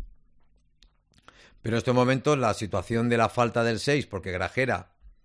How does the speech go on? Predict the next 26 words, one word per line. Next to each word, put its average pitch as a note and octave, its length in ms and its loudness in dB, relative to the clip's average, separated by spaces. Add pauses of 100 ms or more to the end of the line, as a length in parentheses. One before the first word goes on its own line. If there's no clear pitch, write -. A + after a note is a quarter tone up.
(920)
Grajera E3+ 680 0 (540)
no A2+ 160 -2
se A2 140 -2
quiere G2 220 -2
ir. E2 220 -12 (200)
O G#2+ 100 -6
si G#2+ 140 -6
se G2 140 -6
quiere C#3 260 2
ir, G#3 320 0 (580)
quiere C3 260 0
la C3 100 2
rescisión G#2+ 360 -4
de G2+ 80 -4
contrato. E2+ 560 -10 (440)
El A#2 200 -4
club D#3 240 4
pretende D#3 440 0
llegar C3 200 2
a C3 40 0
un C3 80 -2
acuerdo G2+ 540 -4 (440)
o A2+ 120 -2
ceder A#2 280 2
al C3+ 100 2
jugador. A2+ 560 -4